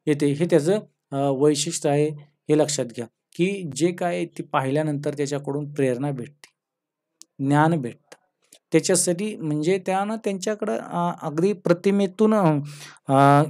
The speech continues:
येशू ख्रिस्तांना, ख्रिस्तांना पाहणं आणि त्यांच्या, अ, हुबेहूब त्यांना तिथं, अ, त्या स्वरूपामध्ये पाहणं आणि त्याच्यापासून आम्हाला प्रेरणा भेटते. म्हणजे पे-, प्रेरणा चित्रातून भेट-, भेटली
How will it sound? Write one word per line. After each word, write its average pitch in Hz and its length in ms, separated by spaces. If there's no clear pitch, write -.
येशू 170 260
ख्रिस्तांना, 214 600
ख्रिस्तांना 202 480
पाहणं 165 440
आणि 160 220
त्यांच्या, 196 720
अ, 175 120
हुबेहूब 147 600
त्यांना 190 360
तिथं, 202 720
अ, - 20
त्या 185 120
स्वरूपामध्ये 208 640
पाहणं 165 320
आणि 170 240
त्याच्यापासून 196 720
आम्हाला 220 260
प्रेरणा 180 380
भेटते. 131 280
म्हणजे 143 200
पे-, 156 260
प्रेरणा 156 320
चित्रातून 202 580
भेट-, 156 340
भेटली 147 480